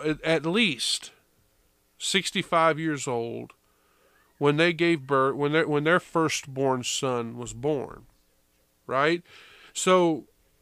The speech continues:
it would not be unlikely, right? It, it, it, I, let, let, let me say this. It would be conservative, okay, <laughs> to guess that Cain, that Adam,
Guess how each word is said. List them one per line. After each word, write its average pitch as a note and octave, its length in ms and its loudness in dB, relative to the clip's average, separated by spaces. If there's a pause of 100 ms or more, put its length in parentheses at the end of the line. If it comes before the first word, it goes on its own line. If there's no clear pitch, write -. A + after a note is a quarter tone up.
(140)
it F#3 160 6
would F#3 160 6
not F#3 360 8
be G3 480 -2 (2250)
unlikely, E3+ 880 2 (240)
right? B2+ 380 -2 (200)
It, D3 320 -8
it, F3 380 -2
it, F3+ 160 -2 (180)
I, E3+ 340 6 (240)
let, F3+ 220 0
let, F3 140 -4 (340)
let G3+ 100 6
me F#3 60 6
say E3 100 2
this. A2+ 160 -2
It F#3 120 2
would A#3+ 140 2
be A3+ 100 2
conservative, D#3+ 960 2 (880)
okay, D#3 540 2 (380)
<laughs> - 400 -20
to F#3 120 2
guess F3+ 400 6
that C#3+ 200 -4
Cain, G3+ 440 0
that D#3+ 180 2
Adam, C3+ 540 4